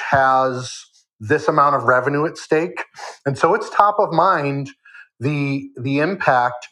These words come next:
that each one of these individuals have. And if somebody grows their book of business from five million to six million, that is celebrated and, and talked about. We, yes, do we talk about N P S scores?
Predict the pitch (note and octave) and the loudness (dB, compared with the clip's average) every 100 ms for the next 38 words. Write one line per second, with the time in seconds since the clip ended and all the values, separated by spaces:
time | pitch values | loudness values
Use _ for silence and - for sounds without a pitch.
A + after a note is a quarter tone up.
0 | _ B2 B2+ D3+ E3 D#3 C#3 B2+ C3+ C3 | _ -2 0 -2 0 0 0 0 -2 -2
1 | B2 - C3 A#2+ B2 A2+ A2+ A2+ G#2+ - | -4 -4 -2 0 0 0 -2 -2 -4 -8
2 | - - D3 C#3+ G2 - - C3+ C#3 - | -20 -4 0 2 0 -2 -2 -2 0 0
3 | E3 F#3 F3+ B2+ D3 D3+ E3+ E3+ - - | 2 0 -2 0 2 2 0 -4 -8 -14
4 | - - G#3 - F3 E3 A#2+ A2 C#3+ C#3+ | -10 -2 0 2 0 0 -2 0 0 0
5 | F#3+ A3+ - - - - - C#3 A#2 C3 | -2 -2 -6 -12 -16 -4 2 2 4 2
6 | C3+ B2+ C#3+ D3 C#3+ A#2+ A#2 - C#3 - | 2 2 2 2 0 -2 -4 -2 -4 -2
7 | E3 E3+ F#3 A3 A#3+ - _ - - _ | 0 0 0 -2 -4 -12 _ -20 -20 _
8 | C#3 D#3 E3 - D#3 D#3 E3 A#2+ A2+ A2 | 0 0 -4 -2 2 2 2 2 0 0
9 | A2+ G#2 - B2+ B2 A#2+ - _ B2 B2 | -4 -4 -6 -4 -4 -6 -14 _ 0 2
10 | A#2+ A2+ A2 - D#3 E3+ - - - - | 2 0 -4 -2 0 0 -2 0 0 0
11 | - - - - - - _ _ C#3 G3+ | -4 -16 -18 -20 -20 -20 _ _ -4 -2
12 | A3 - D#3+ F#3 - - E3 F3 F#3+ F3 | -4 -4 -2 -2 -2 -4 -4 0 2 2
13 | F3+ E3 E3 D#3 D3+ - - - - D#3+ | 2 2 4 2 -2 -10 -16 -18 -4 -2
14 | D#3 E3+ D3 C#3+ - - E3 E3+ E3+ - | -2 0 0 -2 -4 0 2 2 -2 -8